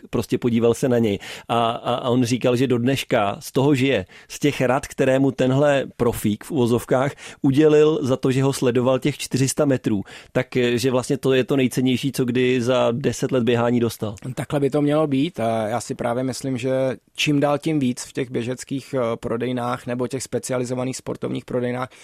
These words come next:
Speaker 2: dělají právě, mm, bývalí buď běžci, závodníci, nebo bývalí, eh, třeba nadšenci, kteří nebo běhají pořád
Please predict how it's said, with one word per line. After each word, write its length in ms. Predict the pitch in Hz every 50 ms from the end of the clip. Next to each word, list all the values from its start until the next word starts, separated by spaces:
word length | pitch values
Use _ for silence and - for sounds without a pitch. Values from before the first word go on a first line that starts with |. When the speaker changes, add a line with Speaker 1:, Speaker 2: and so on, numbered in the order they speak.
| - - - -
Speaker 2:
dělají 520 | - 120 131 131 123 120 120 120 120 123 117
právě, 800 | - 120 - 117 117 117 117 120 120 123 123 123 123 123 120 -
mm, 380 | - - 113 113 113 113 110 110
bývalí 500 | 117 123 117 123 123 127 123 120 110 -
buď 200 | - 117 131 123
běžci, 400 | 156 - 107 - - - - 131
závodníci, 720 | 120 120 113 113 117 120 120 120 117 113 - - 120 120 - - - - - _
nebo 540 | - 127 135 143 135 143 135 123 120 117 123 - -
bývalí, 680 | - 117 117 117 120 120 120 120 117 117 117 113 113 101
eh, 40 | - 113 107 110 107 107 107 107
třeba 640 | - - - - 117 110 110 110 110 110 110 113 107
nadšenci, 640 | 104 113 143 - - - 143 139 135 - - 135 127
kteří 320 | 120 - - 120 107 117 120
nebo 340 | 135 - - 110 117 98 -
běhají 440 | 147 127 117 123 123 104 117 127 123
pořád 440 | - - 117 107 113 113 113 120